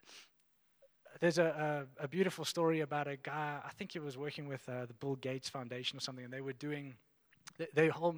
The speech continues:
mandate was to, um, get clean water for a whole bunch of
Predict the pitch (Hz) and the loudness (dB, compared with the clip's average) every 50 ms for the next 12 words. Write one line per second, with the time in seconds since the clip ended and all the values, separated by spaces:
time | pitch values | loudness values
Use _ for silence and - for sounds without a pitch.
0 | 147 151 139 143 156 160 156 156 147 135 131 135 139 127 - - - 143 139 131 | -2 -4 0 0 2 2 4 2 2 2 0 -2 -2 -2 -2 -2 -2 -2 -2 -2
1 | - - - - - - - - - - - - 135 131 127 127 127 123 123 123 | -4 -8 -16 -20 -20 -20 -20 -20 -20 -18 -4 0 2 2 2 2 0 -2 -4 -6
2 | 123 135 - 156 151 - - 170 156 147 143 139 147 156 151 143 135 - - 135 | -8 2 4 4 4 4 4 2 2 4 8 8 10 10 10 6 4 0 -2 -2
3 | 131 123 131 135 135 123 - 127 | -2 0 0 -2 0 0 0 -2